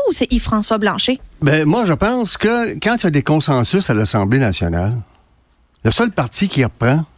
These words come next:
Speaker 2: à Ottawa, c'est le Bloc. Les ministres et députés libéraux restent silencieux. Les députés conservateurs ne parlent pas. Le député N P D ne leur prend pas.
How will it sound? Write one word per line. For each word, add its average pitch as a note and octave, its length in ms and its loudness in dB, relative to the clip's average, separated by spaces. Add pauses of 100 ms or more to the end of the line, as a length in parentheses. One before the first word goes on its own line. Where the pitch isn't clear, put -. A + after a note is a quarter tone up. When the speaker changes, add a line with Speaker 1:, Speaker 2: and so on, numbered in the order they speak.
(200)
Speaker 2:
à G#2 120 2
Ottawa, B2 460 0 (100)
c'est B2 160 2
le A2+ 100 2
Bloc. A2 260 2 (600)
Les A#2 100 4
ministres E3 380 2
et C#3+ 40 4
députés C3 360 0
libéraux C3 480 2
restent B2 220 0
silencieux. A2+ 480 0
Les A#2 120 0
députés B2+ 320 0
conservateurs C3 640 0
ne C3+ 80 0
parlent G2+ 240 -2
pas. B2+ 240 0
Le F3 260 2
député C3+ 600 0
N C3 180 0
P A#2 160 0
D C#3+ 240 2
ne B2+ 80 2
leur A#2+ 160 0
prend A2 260 -2
pas. A2 220 -2